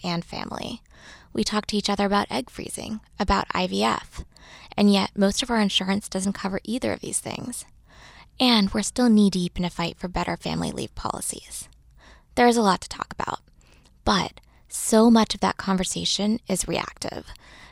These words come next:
meaning we focus on what we're doing now, if we're trying to get pregnant, if we're struggling to get pregnant, or if we are pregnant. But what about those of us who see a family in our futures and not in our present?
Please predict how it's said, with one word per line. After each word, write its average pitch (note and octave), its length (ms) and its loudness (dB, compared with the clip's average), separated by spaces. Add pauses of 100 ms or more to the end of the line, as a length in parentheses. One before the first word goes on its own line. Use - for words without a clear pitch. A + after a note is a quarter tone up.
(120)
meaning G#3+ 540 6
we A3 140 -4
focus A#3 460 0
on C4+ 100 2
what G#3 180 2
we're G3+ 140 0
doing F#3 480 0 (420)
now, - 680 -4 (180)
if - 200 -8
we're G#3 120 0
trying G3+ 640 2
to - 120 -8
get - 180 -10
pregnant, - 440 -12 (260)
if - 160 -12
we're G3+ 100 -2
struggling G3 800 0
to - 120 -10
get - 180 -10
pregnant, - 460 -10 (120)
or A3 120 -2
if - 140 -8
we C4 120 -4 (200)
are F#3 280 2
pregnant. - 520 -12 (800)
But - 180 0
what B3 180 4
about D#4 240 0
those G#3+ 220 2
of G3 100 -2
us F3+ 160 -4
who G3 80 -8
see G3+ 240 0
a G3 60 0
family F#3+ 300 2
in F#3+ 60 2
our F#3+ 80 0
futures - 640 -6 (240)
and A3+ 120 6
not G3+ 200 6
in F#3+ 60 0
our F3+ 80 2
present? - 420 -8